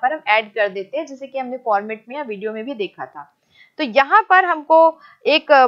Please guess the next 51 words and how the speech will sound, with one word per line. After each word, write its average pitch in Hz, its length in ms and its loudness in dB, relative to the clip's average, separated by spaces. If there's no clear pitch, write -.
point 269 340 0
last 269 320 2
में 285 140 -6
दिखाई 254 300 0
दे 247 160 0
रहा 262 180 2
है, 302 80 -2
cash 302 260 2
and 247 220 -8
cash 233 340 0
equivalent, 214 720 -4
जो 220 140 -8
कि 214 380 -18
increase 302 520 -4
हो 339 120 2
रहा 320 220 2
है। 494 100 -4
टू 320 140 -2
थाउजेंड 302 460 2
सेवनटीन 269 580 -4
में 339 260 -4
फ़ोर्टी 262 260 -4
फ़ाइव 247 320 0
थाउजेंड 269 360 0
का 269 120 -2
था 339 140 -6
और 262 260 0
टू 269 200 -10
थाउजेंड 254 400 -4
एटीन 226 380 -12
में 330 100 -14
सेवेंटी 269 460 -8
थाउजेंड 240 340 -2
फ़ाइव 175 340 -6
हंड्रेड 180 340 -18
का 202 80 -10
हो 202 140 -10
गया, 269 200 -8
यानी 247 220 -6
कि 277 100 -10
यहाँ 269 280 2
पर 339 120 0
हम 302 80 -8
इसको 294 220 -8
देख 254 260 -4
पा 226 140 2
रहे 247 120 -2
हैं 294 80 -8
कि 311 140 -10
फ़ोर्टी 240 440 -10
फ़ाइव 247 480 -2